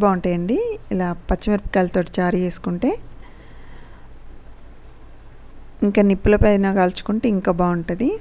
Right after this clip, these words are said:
మనకు ఆప్షన్ లేదు కాబట్టి ఇలా స్టవ్ పైన కాలుస్తున్నా నేను ఇట్లా. ఇలా కాల్చుకున్న తర్వాత నాకు కొంచెం స్పైస్ ఎక్కువ అనిపించింది,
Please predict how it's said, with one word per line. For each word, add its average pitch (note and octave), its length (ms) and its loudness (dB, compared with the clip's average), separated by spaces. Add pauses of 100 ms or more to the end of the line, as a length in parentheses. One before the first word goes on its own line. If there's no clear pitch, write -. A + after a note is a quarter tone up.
(300)
మనకు F3+ 320 -2
ఆప్షన్ F#3 320 0
లేదు F3+ 200 2
కాబట్టి F3+ 280 0
ఇలా F#3+ 160 2
స్టవ్ F3 260 2
పైన F3 220 2
కాలుస్తున్నా F3 440 -4 (100)
నేను F3 180 -2
ఇట్లా. C#4+ 200 -4 (4000)
ఇలా F#3 120 4 (140)
కాల్చుకున్న F3+ 420 -2 (140)
తర్వాత F3+ 380 -2 (1040)
నాకు G3+ 180 -4
కొంచెం F3+ 200 2 (100)
స్పైస్ F#3 340 4
ఎక్కువ - 200 0
అనిపించింది, F3+ 760 -2